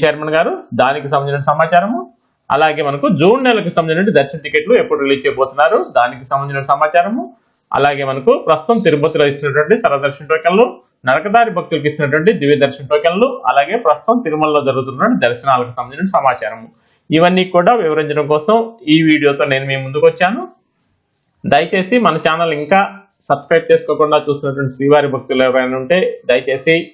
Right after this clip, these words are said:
సబ్స్క్రైబ్ చేసుకోగలరు. అలాగే ఈ వీడియోని ఒక లైక్ చేయగలరు. మీరు ఎంతగా లైక్ చేస్తే శ్రీవారి భక్తులందరికీ కూడా మన వీడియో చేరువై వారికి కూడా ఉపయోగపడే అవకాశం అయితే ఉంది.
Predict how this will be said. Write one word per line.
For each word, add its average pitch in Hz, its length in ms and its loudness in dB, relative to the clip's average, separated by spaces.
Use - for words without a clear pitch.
సబ్స్క్రైబ్ 151 380 -2
చేసుకోగలరు. 147 560 2
అలాగే 131 380 2
ఈ 135 140 2
వీడియోని 131 400 2
ఒక - 140 -12
లైక్ 117 180 -4
చేయగలరు. 120 400 2
మీరు 127 160 0
ఎంతగా 131 280 0
లైక్ 127 180 -4
చేస్తే 139 220 0
శ్రీవారి 165 460 2
భక్తులందరికీ 156 540 0
కూడా 190 260 2
మన 165 100 -2
వీడియో 139 200 2
చేరువై 160 300 4
వారికి 123 360 2
కూడా 196 220 6
ఉపయోగపడే 139 380 0
అవకాశం 120 360 0
అయితే 113 220 -14
ఉంది. 127 160 -6